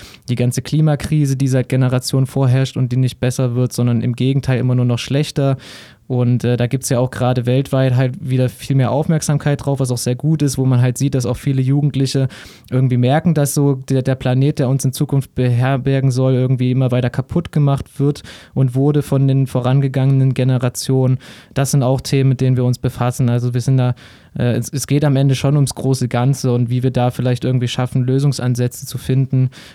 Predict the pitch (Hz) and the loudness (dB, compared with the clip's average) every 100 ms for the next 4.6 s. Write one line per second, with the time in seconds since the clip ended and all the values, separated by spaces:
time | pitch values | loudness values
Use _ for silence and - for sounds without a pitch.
0 | - 120 - 123 123 123 123 127 123 123 | -4 -4 -2 -2 0 0 0 0 0 0
1 | 123 127 127 123 120 117 - - 131 139 | 0 2 2 0 0 -4 -4 -2 0 0
2 | 135 - 127 120 123 120 127 - 123 127 | -2 -4 -4 -2 -2 -2 -2 -2 -2 -2
3 | 135 131 120 123 123 - 120 117 120 - | -4 -4 -2 0 -2 0 -2 -2 -4 -4
4 | 123 123 127 117 123 | -4 0 0 2 0